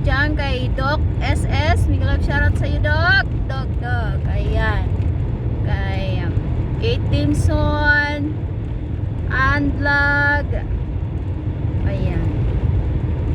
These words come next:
So, magandang umaga po sa inyong lahat. At, ayan, daming ilaw, oh.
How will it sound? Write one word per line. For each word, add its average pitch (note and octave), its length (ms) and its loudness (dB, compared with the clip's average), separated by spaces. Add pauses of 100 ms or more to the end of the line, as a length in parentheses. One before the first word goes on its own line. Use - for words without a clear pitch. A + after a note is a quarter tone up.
(140)
So, A3 560 2
magandang A#3 400 0
umaga A3+ 480 0
po G#3+ 240 -2
sa - 80 -2
inyong - 400 0
lahat. - 400 0 (1040)
At, F#3 560 0 (720)
ayan, G#3 320 0
daming A3+ 400 0
ilaw, A3 400 0
oh. - 400 2